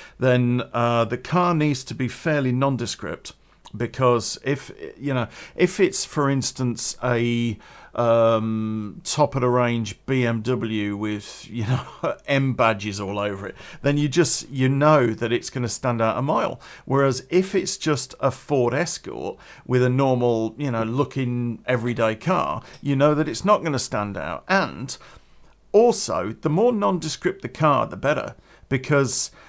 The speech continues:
I mean, if you go back to twenty years ago, if you were, for instance, looking for, um, something out the ordinary and you saw a bank of old Ford Escorts, you wouldn't think twice. You wouldn't give a shit. But if there was,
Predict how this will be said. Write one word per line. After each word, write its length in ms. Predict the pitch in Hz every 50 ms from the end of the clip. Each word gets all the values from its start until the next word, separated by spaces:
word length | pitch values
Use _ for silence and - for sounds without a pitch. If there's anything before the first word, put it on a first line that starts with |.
| - -
I 80 | - 147
mean, 120 | 147 147
if 140 | 160 165 -
you 100 | 240 254
go 180 | 247 - 202 196
back 400 | 190 185 170 165 - - - - -
to 640 | - - 143 135 135 135 135 131 127 131 127 127 127 127
twenty 260 | - - 139 135 131
years 300 | 127 123 123 120 110 -
ago, 380 | 117 - - 85 90 85 78 - - -
if 280 | - 147 156 - -
you 160 | 190 196 190 185
were, 640 | 165 170 151 143 139 139 135 131 131 127 123 117 -
for 240 | - - 135 135 131
instance, 760 | 131 127 117 - - - - - 85 80 - - - - - - - - - - - -
looking 580 | - 123 131 131 131 - 135 131 127 127 123 120
for, 880 | - - - 131 120 113 113 113 113 113 113 113 113 113 110 113 - - _ _ _ -
um, 640 | - 113 113 110 113 110 110 110 107 107 110 110 110 - - - - _ _ _ _ - - _ _ - - 120
something 480 | - - - - 139 123 - 139 127 123
out 180 | 123 120 -
the 100 | 117 120
ordinary 480 | 120 120 120 110 - 90 78 76 98 - -
and 140 | 113 113
you 100 | 117 120
saw 280 | 113 - - 143 127 120
a 60 | 117
bank 380 | 98 - - 123 127 123 - -
of 80 | 113
old 200 | 113 110 113 110
Ford 300 | - - - 110 107 107
Escorts, 560 | 113 120 - - - - 71 64 - - - - - - - -
you 160 | - - 185 226
wouldn't 280 | 233 170 139 123 -
think 260 | - - 117 110 113
twice. 480 | - - 233 247 - - - - - -
You 80 | 147 143
wouldn't 240 | 147 135 139 120
give 120 | - 127 120
a 40 | 110
shit. 360 | - - 185 - - - -
But 140 | 135 127 131
if 160 | 139 - -
there 120 | - 175
was, 380 | 170 165 165 147 120 - -